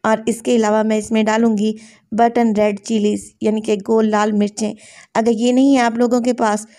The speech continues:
तो कुटी हुई लाल मिर्च का भी इस्तेमाल किया जा सकता है। तो ये गोल वाली जो लाल मिर्चें हैं ना, ये ज़्यादा तीखी नहीं है,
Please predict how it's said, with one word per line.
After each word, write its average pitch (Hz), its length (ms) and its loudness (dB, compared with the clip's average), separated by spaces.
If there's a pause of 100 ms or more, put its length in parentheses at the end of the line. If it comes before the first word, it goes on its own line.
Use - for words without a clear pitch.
(180)
तो 269 100 0
कुटी 285 320 0
हुई 302 180 6
लाल 240 260 2
मिर्च 226 160 -4
का 226 140 -4
भी 226 100 -4
इस्तेमाल 220 440 0
किया 214 200 -2
जा 208 180 -2
सकता 214 320 -4
है। 214 180 -2 (960)
तो 302 60 0
ये 294 180 0
गोल 285 280 2
वाली 302 260 2
जो 294 120 0
लाल 262 280 0
मिर्चें 269 320 -2
हैं 254 120 2
ना, 254 160 0
ये 240 160 0
ज़्यादा 226 300 0
तीखी 226 320 -4
नहीं 220 240 -2
है, 214 120 0